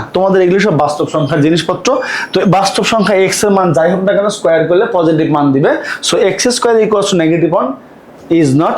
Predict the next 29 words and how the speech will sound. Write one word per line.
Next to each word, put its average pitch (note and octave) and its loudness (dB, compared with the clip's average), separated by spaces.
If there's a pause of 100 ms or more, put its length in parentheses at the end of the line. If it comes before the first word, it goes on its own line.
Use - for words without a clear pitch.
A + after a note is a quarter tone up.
(160)
acceptable। C3+ -2 (200)
ওকে, C3+ -6 (1120)
তাইলে A3 2 (120)
দেখো, - 0 (140)
এখানে A#3+ 0
আমরা A#3+ 2 (600)
<clears throat> G3 -2
কি G3+ 0 (100)
পাচ্ছি G#3 -2
কয়টা? A3 2 (800)
এক্স G#3+ 0
এর C4+ 4
মান G3+ 0 (100)
পাচ্ছি F3 0 (140)
একটা, - -2 (560)
but F#3+ 2 (280)
আননোন A#3+ 2 (160)
জিনিস G3+ 2 (140)
আছে - -4
আমার F3+ 0 (100)
পাঁচটা। G#3+ -2 (560)
এই C#4+ 2 (140)
যে D4 2 (160)
আননোন G#3+ 2 (100)
জিনিস G#3+ 2 (120)
পাঁচটা F3+ -2 (100)
আছে, G3+ -2 (360)
আমি F#3+ 2
জানি A3 2